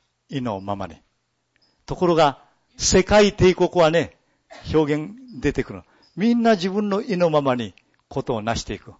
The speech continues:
そして帝国の興亡があるわけですが、ついには神がご自分の意のままに世界を治めるということを教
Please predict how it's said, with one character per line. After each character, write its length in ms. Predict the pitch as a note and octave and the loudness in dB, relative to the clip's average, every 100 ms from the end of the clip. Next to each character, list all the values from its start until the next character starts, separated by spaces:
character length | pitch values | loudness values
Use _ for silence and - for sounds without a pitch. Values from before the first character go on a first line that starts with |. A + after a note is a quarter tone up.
| _ _ _ _ _ _ _ _ _ _ _ _ _ _ _ _ _ _ | _ _ _ _ _ _ _ _ _ _ _ _ _ _ _ _ _ _
そ 120 | - | -12
し 80 | B2+ | -10
て 340 | - E3+ D#3+ - - | -2 0 0 -8 -4
帝 140 | C3+ | -2
国 200 | A#2+ A2+ | -2 -6
の 160 | G#2 - | -14 -14
興 260 | - D3 D3+ | -2 0 2
亡 200 | D3 C3+ | 2 2
が 260 | C#3+ D3 - _ _ _ _ _ | 2 0 -4 _ _ _ _ _
あ 140 | C3 | -2
る 80 | A#2+ | 0
わ 100 | A2 | -2
け 100 | G#2 | -8
で 80 | F#2+ | -12
す 140 | - | -8
が、 200 | A2+ F#2+ - _ _ _ _ _ _ _ _ | -8 -8 -10 _ _ _ _ _ _ _ _
つ 260 | - - A#3+ | -6 2 4
い 140 | G#3 | 4
に 100 | F3 | 4
は 280 | G#3 F#3 A#2 _ _ _ _ _ | 4 4 0 _ _ _ _ _
神 320 | - D#3 C3+ | -2 -2 -2
が 240 | G#2 G2 - _ _ | -4 -4 -6 _ _
ご 180 | B2+ A#2+ | -4 0
自 180 | C3 C3+ | 0 -2
分 200 | B2 B2+ | -4 -6
の 140 | A2+ B2 - | -6 -8 -6
意 100 | D#3+ | 0
の 140 | F3 | 2
ま 120 | D#3+ | 2
ま 140 | D3 C#3+ | 2 0
に 240 | D#3+ F3 _ _ _ | -2 -10 _ _ _
世 240 | - - | -4 -2
界 260 | C3+ B2 G2+ | 0 -2 -2
を 140 | G2 - B2 | -6 -6 -4
治 180 | - C3+ | -2 -2
め 100 | C3+ | -2
る 120 | A#2+ | -6
と 120 | - | -8
い 40 | |
う 20 | A2+ | -10
こ 140 | A2+ | -10
と 120 | - | -8
を 180 | G2+ A2 | -8 -4
教 340 | A3+ A3 - | 2 2 2